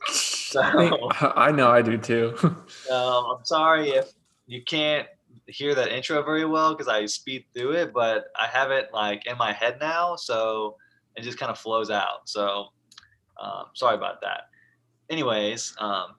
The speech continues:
Speaker 2: beer of choice today. We are, um, doing this on a Sunday night, so I doubt
Speaker 1: Yeah.
Speaker 2: anyone's really drinking except for me.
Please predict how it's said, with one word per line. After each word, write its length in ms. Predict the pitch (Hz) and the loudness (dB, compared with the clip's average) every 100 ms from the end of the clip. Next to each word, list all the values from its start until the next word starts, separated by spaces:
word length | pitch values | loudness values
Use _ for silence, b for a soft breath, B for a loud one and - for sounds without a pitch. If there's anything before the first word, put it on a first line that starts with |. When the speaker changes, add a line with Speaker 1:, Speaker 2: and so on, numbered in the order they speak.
| _ _ _ _ - | _ _ _ _ -2
Speaker 2:
beer 180 | 165 160 | 0 0
of 60 | |
choice 360 | - 143 139 - | -2 -2 -2 -2
today. 460 | 117 107 107 113 123 _ - | -2 0 2 -2 -8 _ -12
We 160 | 120 127 | -4 2
are, 600 | 151 160 156 160 160 - _ _ _ _ _ | 2 2 2 0 -2 -6 _ _ _ _ _
um, 320 | 120 120 117 110 | -8 -6 -4 -4
doing 200 | 135 135 | -4 -4
this 140 | 127 | -6
on 80 | 123 | -6
a 40 | |
Sunday 340 | 107 127 117 107 | -6 -6 -6 -4
night, 380 | 101 95 92 - | -2 -2 -4 -2
so 140 | 104 | 0
I 360 | 98 101 101 107 | 2 2 0 -2
doubt 60 | 113 107 107 | 0 2 0
Speaker 1:
Yeah. 40 | |
Speaker 2:
anyone's 360 | 107 - 104 - | -4 -12 -20 -10
really 120 | 110 | -8
drinking 220 | 123 139 143 | -4 -4 -4
except 220 | 123 135 | -6 -6
for 60 | |
me. 340 | 127 160 190 | -6 -6 -8